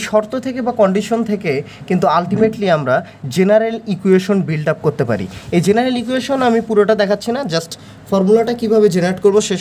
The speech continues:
শর্ত, পি ওয়ান সি ওয়ান, পি ওয়ান সি ওয়ান প্লাস পি টু সি টু, এটা হলো দিকাক্ষরে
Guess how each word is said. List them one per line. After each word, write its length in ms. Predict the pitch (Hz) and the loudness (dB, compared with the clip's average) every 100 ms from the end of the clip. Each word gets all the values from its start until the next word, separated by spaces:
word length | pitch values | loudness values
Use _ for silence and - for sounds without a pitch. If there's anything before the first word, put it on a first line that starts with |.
| 175 | -2
শর্ত, 220 | 156 - 220 294 - - - | -4 0 -2 -2 -14 -20 -2
পি 100 | 233 240 | 2 4
ওয়ান 160 | 247 262 254 | 4 2 0
সি 100 | 185 156 | -2 0
ওয়ান, 180 | 135 196 247 - - - - - - - | 0 -4 -10 -16 -20 -20 -20 -20 -20 -2
পি 100 | 185 185 | 4 6
ওয়ান 160 | 190 226 247 - - | 6 2 -2 -12 -16
সি 140 | - 185 165 | 0 2 4
ওয়ান 180 | 151 240 - - - - - - - | 2 0 -8 -20 -20 -20 -20 -14 -2
প্লাস 280 | 170 147 175 - - - | 0 0 -4 -16 -20 0
পি 100 | 226 226 | 0 2
টু 100 | 254 269 285 - - - - | 2 0 -2 -10 -20 -18 -2
সি 120 | 233 226 | 2 4
টু, 100 | 208 170 - - | 4 2 -4 -2
এটা 160 | 190 226 202 | 2 2 2
হলো 140 | 208 226 | 0 0
দিকাক্ষরে 500 | 185 185 185 - 185 | -2 -2 -4 -2 -4